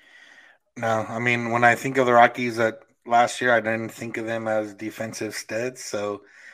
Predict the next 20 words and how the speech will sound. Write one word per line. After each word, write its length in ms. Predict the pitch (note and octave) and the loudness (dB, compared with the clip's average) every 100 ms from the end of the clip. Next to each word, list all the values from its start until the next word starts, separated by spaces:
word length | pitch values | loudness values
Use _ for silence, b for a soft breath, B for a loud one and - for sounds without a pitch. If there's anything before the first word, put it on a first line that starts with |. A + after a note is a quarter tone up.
| B | B
uh, 240 | G#2 G2+ G2+ | -6 -6 -4
that 40 | |
w-, 280 | G#2 G#2+ G#2+ | -2 -2 -4
number 240 | G#2 G#2+ A2 | -6 -2 -2
was 160 | G#2+ | -2
surprising 560 | A2 - G#2+ G#2 G#2+ G#2 | -4 -4 -4 -4 -8 -10
to 120 | G#2 | -14
hear. 600 | - A#2+ A#2 B2 C3 C3 _ _ _ _ _ _ - | -14 -10 -4 -2 -2 -6 _ _ _ _ _ _ -10
But, 440 | G#2 G#2 G#2 - _ _ _ - | -8 -6 -10 -12 _ _ _ -14
yeah, 180 | F#2+ - | -10 -8
I 60 | |
mean, 180 | G#2+ A#2 | -6 4
at, 220 | B2 C3 | 6 6
at 160 | C3+ C3+ | 6 6
the 60 | D#3 | 6
end 120 | D#3+ | 8
of 60 | |
the 80 | D3+ | 6
day, 220 | C#3 C#3+ | 8 8
if, 520 | C3+ A2+ - B2 A#2+ | 8 0 -6 -6 -6